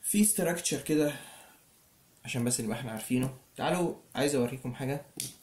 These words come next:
تعالوا نرسم كده. فاكرين ال-، الجزء بتاع الهايلم بتاع الكدني كان قصاد الفقره ال اتنين،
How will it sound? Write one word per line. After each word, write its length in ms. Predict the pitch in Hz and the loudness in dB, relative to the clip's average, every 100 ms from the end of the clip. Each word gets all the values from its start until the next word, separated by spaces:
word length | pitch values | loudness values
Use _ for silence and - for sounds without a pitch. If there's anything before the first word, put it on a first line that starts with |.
| - - - - - - | -20 -20 -20 -18 -8 -2
تعالوا 240 | 135 143 | 0 0
نرسم 320 | 135 - 107 | -2 -2 -4
كده. 260 | 107 - - - - - - | -6 -8 -12 -20 -20 -20 -6
فاكرين 420 | - 143 175 226 | -4 2 4 6
ال-، 320 | 240 165 120 110 107 110 - | 6 6 6 6 4 2 0
الجزء 360 | 110 123 151 143 | 4 4 4 2
بتاع 220 | 151 147 | 2 2
الهايلم 380 | 131 147 147 120 | 4 2 2 2
بتاع 140 | 131 | 0
الكدني 420 | 127 131 127 123 | 0 2 4 2
كان 160 | 120 110 | 2 -2
قصاد 560 | 120 - 127 123 - - | -4 -2 0 -2 -6 -14
الفقره 680 | 127 - 131 - 120 120 - - _ _ _ _ _ _ _ _ _ - - - - - - - - - - - - - - - - | -10 -6 -4 -2 -4 -4 -10 -20 _ _ _ _ _ _ _ _ _ -20 -20 -20 -20 -20 -20 -20 -20 -20 -20 -20 -20 -20 -20 -20 0
ال 180 | 131 123 | 4 4
اتنين، 400 | 110 120 123 | 4 2 2